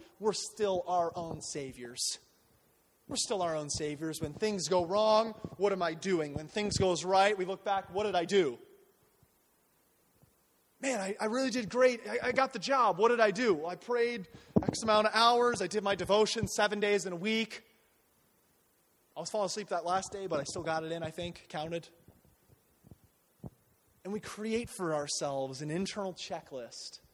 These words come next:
An internal checklist that if I can do this, then I'm in the family, and if I'm not, I'm out of the family. I've got incredible news for you. Th-, this is our motivation. This never should get old.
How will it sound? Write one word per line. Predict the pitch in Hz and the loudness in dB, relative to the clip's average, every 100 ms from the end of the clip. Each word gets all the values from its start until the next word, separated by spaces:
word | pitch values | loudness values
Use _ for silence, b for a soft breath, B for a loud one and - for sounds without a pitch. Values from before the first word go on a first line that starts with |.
| _ _ _ _ _ _ _ _ _ _ _ _ _ _ _ - | _ _ _ _ _ _ _ _ _ _ _ _ _ _ _ -12
An | 190 | -8
internal | 220 - 226 196 | -8 -8 -12 -10
checklist | - 190 156 147 | -10 -10 -8 -10
that | 170 | -8
if | 156 170 | -10 -10
I | 160 | -12
can | 165 | -14
do | 143 190 214 | -10 -8 -4
this, | 180 190 151 - - - _ _ _ _ _ _ _ _ _ _ _ | -2 -2 -4 -10 -10 -14 _ _ _ _ _ _ _ _ _ _ _
then | 170 175 | -6 -6
I'm | 180 | -6
in | 214 180 | 2 2
the | 151 | 0
family, | 165 147 143 139 131 131 | -12 -12 -10 -10 -12 -12
and | 147 | -12
if | 143 - | -10 -8
I'm | 135 135 | -10 -8
not, | 147 143 135 | -8 -10 -10
I'm | 139 | -12
out | 139 135 | -10 -10
of | |
the | 120 | -14
family. | - 127 127 120 | -20 -18 -16 -14
I've | 175 160 | -12 -10
got | 139 | -10
incredible | 139 - - - 175 143 135 | -12 -16 -14 -6 -6 -4 -8
news | 131 131 - | -10 -10 -12
for | 131 127 | -12 -10
you. | 123 b b b b b b b _ _ _ _ - - 135 | -12 b b b b b b b _ _ _ _ -20 -18 -2
Th-, | 226 240 147 208 | -2 -2 -6 -2
this | 254 196 | -2 -2
is | 185 175 | -6 -6
our | 165 | -6
motivation. | 160 160 147 156 147 - 131 113 _ _ _ _ | -4 -6 -6 -8 -8 -10 -12 -16 _ _ _ _
This | - 220 - - | -4 -4 -4 -6
never | 180 208 240 262 226 214 | -2 0 2 0 0 -4
should | - 202 143 | -4 -8 -6
get | 175 | -6
old. | 156 156 117 101 | -4 -4 -6 -12